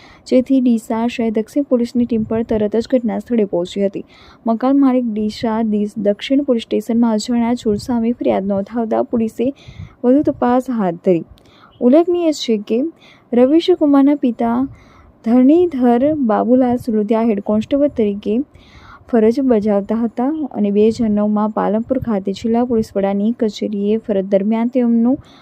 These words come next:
મૃત્યુ થયું હતું. ત્યારબાદ રવિશકુમાર તેમની માતા સાથે એકલા રહેતા હતા. તેવામાં અજાણ્યા શખ્સોએ પોલીસ પરિવારના બંધ મકાનને નિશાન બનાવતા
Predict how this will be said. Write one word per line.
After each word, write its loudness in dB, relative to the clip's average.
મૃત્યુ 4
થયું 2
હતું. -4
ત્યારબાદ 2
રવિશકુમાર 2
તેમની 2
માતા -2
સાથે 0
એકલા -2
રહેતા -2
હતા. -4
તેવામાં -2
અજાણ્યા -2
શખ્સોએ -2
પોલીસ 0
પરિવારના -2
બંધ 0
મકાનને -2
નિશાન -2
બનાવતા -4